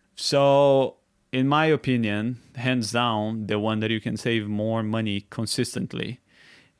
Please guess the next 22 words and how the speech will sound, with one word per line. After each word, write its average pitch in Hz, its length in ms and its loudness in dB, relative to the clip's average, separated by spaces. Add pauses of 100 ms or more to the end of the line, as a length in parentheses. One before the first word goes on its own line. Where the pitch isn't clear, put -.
(120)
is 113 840 0 (420)
actually 131 320 0
the 110 100 -2
first - 560 -4 (380)
way 113 580 -2
in 107 140 -4
which 104 220 -6
we 113 80 -6
talked 110 320 -4
about - 260 -4
it, - 120 -12 (580)
which 120 300 -2
is 123 240 0
to 117 560 0
try 123 240 2
to 123 140 -6
negotiate 113 840 0
the 113 600 -4 (100)
price 107 720 -6 (400)
with 120 340 -2
the 117 120 -4
host 110 480 -4